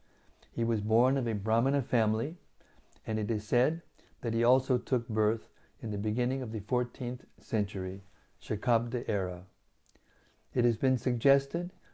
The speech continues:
that Chandidas and Vidyapati were great friends because the writings of both express the transcendental feelings of separation profusely. The feelings of ecstasy described by Chandidas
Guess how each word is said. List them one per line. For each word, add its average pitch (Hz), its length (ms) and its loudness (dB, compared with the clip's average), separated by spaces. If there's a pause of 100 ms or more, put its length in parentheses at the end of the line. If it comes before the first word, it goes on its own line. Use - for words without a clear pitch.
(140)
that 110 140 -4
Chandidas 127 800 0
and 107 200 -4
Vidyapati 110 760 0 (380)
were 113 100 0
great 123 340 2
friends 104 640 -2 (440)
because 113 300 0
the 113 100 0
writings 120 480 2
of 110 180 -4
both 135 440 6 (320)
express 127 540 0
the 131 120 -6
transcendental 123 720 -2
feelings 95 460 -2
of 104 100 -4
separation 107 840 -2 (100)
profusely. 113 720 2 (1160)
The 117 80 -2
feelings 147 480 0
of 127 120 4
ecstasy 135 600 2
described 123 720 0
by 117 100 -2
Chandidas 120 760 -2